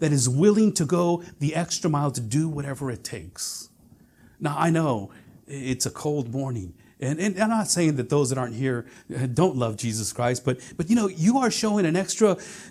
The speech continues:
you know, "I, I want to be there." And, and there's nothing spectacular about our building. There's no-, nothing spectacular about this pastor.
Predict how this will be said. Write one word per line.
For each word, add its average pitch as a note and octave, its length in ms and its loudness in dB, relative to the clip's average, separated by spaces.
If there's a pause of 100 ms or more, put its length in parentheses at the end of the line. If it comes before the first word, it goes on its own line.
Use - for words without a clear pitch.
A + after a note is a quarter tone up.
you F3+ 100 0
know, - 140 0
"I, - 180 -8
I G3 120 2
want G#3 260 0
to F#3+ 60 -2
be A3 220 2
there." A#2+ 420 -2 (500)
And, F#3+ 140 -2
and G#3+ 160 4 (100)
there's A3 200 2
nothing A#3+ 280 2
spectacular C#3+ 840 -2
about G#2+ 240 -2
our G2 120 -4
building. C#3 400 0
There's A#3 220 -2
no-, C4 120 4 (200)
nothing C4 300 0
spectacular D#3 640 -2
about B2 220 -2
this A2+ 120 -6
pastor. C#3 460 -4